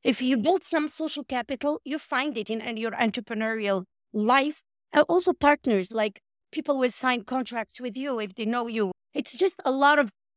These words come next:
doors will open if they already tried you and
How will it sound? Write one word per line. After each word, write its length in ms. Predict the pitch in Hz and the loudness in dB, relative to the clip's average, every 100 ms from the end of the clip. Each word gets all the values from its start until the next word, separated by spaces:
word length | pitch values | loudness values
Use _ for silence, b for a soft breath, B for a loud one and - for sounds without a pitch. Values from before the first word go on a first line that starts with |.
| - 208 | -6 2
doors 420 | 330 277 214 269 | 4 4 2 2
will 160 | 254 254 | 2 2
open 320 | 262 320 302 | 0 2 2
if 160 | 247 208 | 2 4
they 100 | 254 | 4
already 440 | 269 277 262 285 269 | 4 2 0 -4 -6
tried 540 | - 277 226 202 - | -12 -6 -4 -4 -10
you 220 | 247 277 - | -8 -8 -6
and 340 | 254 233 214 | -4 -2 -4